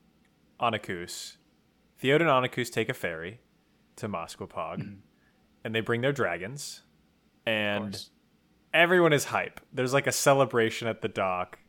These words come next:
Speaker 1: when they get there. Everybody's stoked about it. Everybody except one person,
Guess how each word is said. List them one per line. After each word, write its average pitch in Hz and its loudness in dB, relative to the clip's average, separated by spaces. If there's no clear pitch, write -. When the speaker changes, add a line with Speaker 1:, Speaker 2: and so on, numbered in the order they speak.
Speaker 1:
when 110 -6
they 98 -2
get 87 -8
there. 85 -6
Everybody's 131 -2
stoked 101 -2
about 95 0
it. 92 -4
Everybody 240 4
except 214 2
one 247 6
person, 143 0